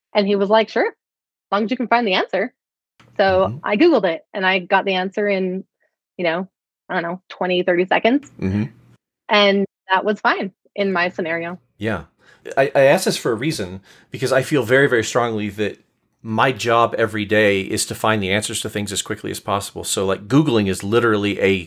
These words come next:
Speaker 2: career skill. And so I would argue that it's not only appropriate to Google, but, like, it almost ought to be, like, an essential question as part of the interviewing process. Like, do you know how to find the answers to things you don't know the answers to?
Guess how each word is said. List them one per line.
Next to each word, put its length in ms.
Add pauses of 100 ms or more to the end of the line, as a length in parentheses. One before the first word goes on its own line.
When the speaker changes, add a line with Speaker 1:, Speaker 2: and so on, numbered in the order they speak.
(140)
Speaker 2:
career 400
skill. 640 (460)
And 200
so 140
I 140
would 120
argue 260
that 100
it's 180
not 220
only 220
appropriate 760 (160)
to 100
Google, 560 (220)
but, 120
like, 180
it 80
almost 300
ought 120
to 60
be, 140
like, 180
an 80
essential 340
question 360
as 100
part 160
of 40
the 120
interviewing 360
process. 420
Like, 200
do 120
you 80
know 140
how 120
to 80
find 240
the 120
answers 220
to 80
things 260
you 80
don't 180
know 80
the 160
answers 240
to? 160